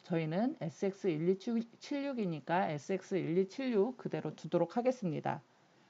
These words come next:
나머지들은 별로 바꿀 게 없고요. 지금 오버라이드 시켜야 되는 부분들이 있는데요. 여기서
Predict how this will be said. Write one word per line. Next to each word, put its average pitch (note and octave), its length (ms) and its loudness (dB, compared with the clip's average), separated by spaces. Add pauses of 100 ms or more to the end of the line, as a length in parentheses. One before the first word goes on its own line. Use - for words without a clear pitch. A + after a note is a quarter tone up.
(280)
나머지들은 C4 920 4
별로 G3 200 2
바꿀 G3 380 -2
게 G#3+ 100 -2
없고요. D#3+ 680 4 (340)
지금 G3+ 260 0
오버라이드 C4+ 600 4
시켜야 B3+ 420 4
되는 F3+ 260 2
부분들이 D#3 520 -2
있는데요. D3 560 4 (480)
여기서 G3 680 6